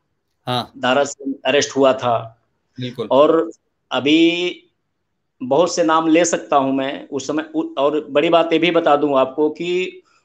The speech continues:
Speaker 2: उसमें भी मेरा बहुत बड़ा इन्वेस्टिगेशन था। जब ये बिंदु अरेस्ट हुआ था, मयप्पन अरेस्ट हुआ था, वो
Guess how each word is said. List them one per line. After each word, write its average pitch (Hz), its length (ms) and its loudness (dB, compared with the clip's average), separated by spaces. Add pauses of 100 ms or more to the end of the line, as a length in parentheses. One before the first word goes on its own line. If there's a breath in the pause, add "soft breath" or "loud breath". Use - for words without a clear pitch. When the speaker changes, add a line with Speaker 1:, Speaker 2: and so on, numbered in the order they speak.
(180)
Speaker 2:
उसमें 170 380 -2
भी 196 160 0
मेरा 170 380 4
बहुत 156 260 2
बड़ा 160 220 4
इन्वेस्टिगेशन 151 800 0
था। 151 160 0
जब 151 180 0
ये 151 80 4
बिंदु 147 600 -6
अरेस्ट 143 280 0
हुआ 135 140 2
था, 139 220 2
मयप्पन 139 640 -2
अरेस्ट 139 280 -2
हुआ 135 140 4
था, 127 480 -2 (500)
वो 120 920 -4